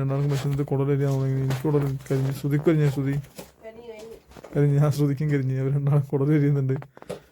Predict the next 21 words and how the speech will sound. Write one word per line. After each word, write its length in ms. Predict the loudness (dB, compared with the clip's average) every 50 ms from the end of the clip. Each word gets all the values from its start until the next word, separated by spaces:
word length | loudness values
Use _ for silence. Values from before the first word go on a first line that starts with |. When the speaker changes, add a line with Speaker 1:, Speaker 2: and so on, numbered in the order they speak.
| -18 -8
Speaker 1:
പെട്ടെന്ന് 260 | -6 -2 -2 0 2 2 4
ആവാതിരിക്കില്ലേ? 480 | 4 4 4 4 2 0 0 -2 -2
Speaker 2:
കരിഞ്ഞ് 200 | -4 -6 -8 -12 -12 -12
നാറ്റം 340 | -12 -14 -14 -14 -12 -12 -12 -12
പുറത്ത് 280 | -14 -18 -20 -20 -18 -16
വന്നു. 200 | -16 -16 -18 -20 -20 _ _ _ _ _ _ -12 -12 -8 -4 -2
Speaker 1:
അതെ, 120 | 0 2 2 0
അതെ, 120 | 0 -4 -6 -8 -14 -10 -8
കുടലരിഞ്ഞ 380 | -8 -4 -2 -2 -2 0 0 0 -2
നാ-, 100 | -2 -6 -10 -12 -12 -12 -12 -12 -12 -14 -14 -14 _ _ -8 -4
ആ, 180 | -2 0 0 2 2 2
തക്കാളി 240 | 4 4 4 4
കറി 100 | 6 4 4
ഉണ്ടാക്കാൻ 200 | 4 4 4 4 4
വേണ്ടി 120 | 4 2 0 0
പോവാണ്. 180 | 0 0 0 -2 -2 -4
തക്കാളി 240 | -2 2 4 6 6
കറി 160 | 6 6 4 4
ഫസ്റ്റ് 140 | 2 2 2
ഉണ്ടാക്കണത്. 300 | 2 2 2 0 0 0
Speaker 2:
ഉം. 320 | -2 -2 -4 -4 -8 -12